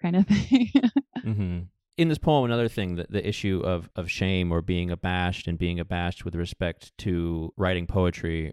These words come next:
Speaker 2: makes me think of Seamus Heaney's Clearances. Do you know that sonnet sequence to his mother? And he has
Speaker 1: Yeah,
Speaker 2: that one
Speaker 1: because you recommended it to me. Listeners at home, Colin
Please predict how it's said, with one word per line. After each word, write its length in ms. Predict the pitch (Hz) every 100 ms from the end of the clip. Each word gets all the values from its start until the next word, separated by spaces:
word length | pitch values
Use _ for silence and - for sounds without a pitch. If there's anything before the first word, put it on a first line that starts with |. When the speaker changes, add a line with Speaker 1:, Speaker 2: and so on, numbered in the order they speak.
| _
Speaker 2:
makes 280 | 113 104 -
me 100 | 98
think 320 | - 92 87
of 480 | 87 87 82 85 - - _
Seamus 320 | - 101 95 -
Heaney's 280 | 95 90 -
Clearances. 720 | - 95 107 - 123 - - _ _ _ _ _
Do 100 | -
you 40 | 139
know 60 |
that 60 | -
sonnet 280 | 131 127 -
sequence 320 | 127 131 120
to 80 | 123
his 120 | 117
mother? 240 | 113 117 - - -
And 80 | -
he 60 |
has 80 | 269
Speaker 1:
Yeah, 160 | 294 311
Speaker 2:
that 40 | 302
one 100 | 302
Speaker 1:
because 200 | 277 240
you 440 | 262 277 294 294 254
recommended 640 | 226 233 - 240 247 269 247
it 100 | 220
to 80 | 220
me. 160 | 214 - - _ - 196 - _ _
Listeners 440 | 240 247 269 254 226
at 120 | 220
home, 340 | 214 233 214
Colin 640 | 214 240 233 254 254 247